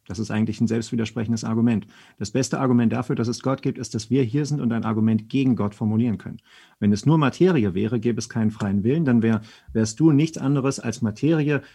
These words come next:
Klötzchen, die auf Materie Klötzchen folgen, dann wäre nichts anderes seit dem Urknall eine Abfolge von Dominosteinen, die aufeinander fallen. Wenn das so wäre und es keinen freien ge-, freien Willen geben würde und Menschen sich nicht ändern können,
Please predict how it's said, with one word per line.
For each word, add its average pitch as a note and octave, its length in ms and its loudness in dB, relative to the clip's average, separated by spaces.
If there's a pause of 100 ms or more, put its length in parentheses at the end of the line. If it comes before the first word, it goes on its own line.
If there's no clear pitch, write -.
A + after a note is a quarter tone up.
(280)
Klötzchen, D3 420 0
die B2 100 2
auf A2+ 120 -2
Materie B2 440 2
Klötzchen A2 400 -4
folgen, D3 340 -2
dann B2 140 2
wäre A2 140 4
nichts D3+ 240 2
anderes B2+ 260 -2
seit A#2+ 180 -4
dem A2+ 120 0
Urknall C3+ 320 -2
eine A2 160 2
Abfolge A#2+ 340 -2
von A2 180 -2
Dominosteinen, A2 560 0
die A2 100 0
aufeinander A#2 420 -2
fallen. A2 320 -2 (300)
Wenn C#3+ 180 4
das E3+ 160 2
so C3 160 -2
wäre E3+ 220 4
und G#2+ 120 0
es G2+ 100 -6
keinen A#2 220 0
freien A#2 300 2
ge-, C3 220 -2
freien A#2 260 0
Willen A2+ 160 2
geben D#3 220 2
würde G2+ 160 0
und F#2+ 60 2
Menschen A2+ 320 0
sich B2 160 -4
nicht A#2+ 140 -2
ändern C#3 260 -2
können, - 240 -14